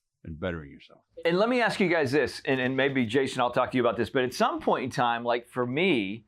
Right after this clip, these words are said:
Speaker 2: right, in our space, we got multiple companies doing different things. It's not necessarily just about making more money, even though that's obviously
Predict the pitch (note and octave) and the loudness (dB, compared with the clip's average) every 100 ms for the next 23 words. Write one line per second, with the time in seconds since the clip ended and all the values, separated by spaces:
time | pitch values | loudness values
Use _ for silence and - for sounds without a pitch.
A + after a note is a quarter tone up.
0 | _ _ _ - A#2 B2+ B2 B2 A#2 D3 | _ _ _ 0 0 0 -2 0 2 2
1 | E3+ - G#2 D#2+ - B2 B2 B2 B2+ A#2+ | 0 -2 -2 -2 -2 0 2 2 0 0
2 | A#2 A#2+ A#2 A2+ F#2+ B2 A2 A2+ G#2 A#2 | -2 0 -2 -2 -2 0 2 0 0 -2
3 | G#2+ G#2 - _ _ _ D3+ C#3 C#3+ F3 | -2 -4 -10 _ _ _ -2 -2 -2 -2
4 | G3+ G3+ F3+ D#3 E3+ D3 C3 C3+ C3+ C#3 | 0 0 0 0 2 2 0 -2 0 2
5 | B2+ A2+ B2 B2+ C3+ A2+ A2 G#2 C3+ G2+ | 2 2 0 0 0 0 0 2 0 -2
6 | G2 G#2+ G#2+ G2+ G2 - - G#2 G2 G#2+ | -6 -6 -2 0 -2 -4 -4 -4 -4 -8
7 | G2 | -10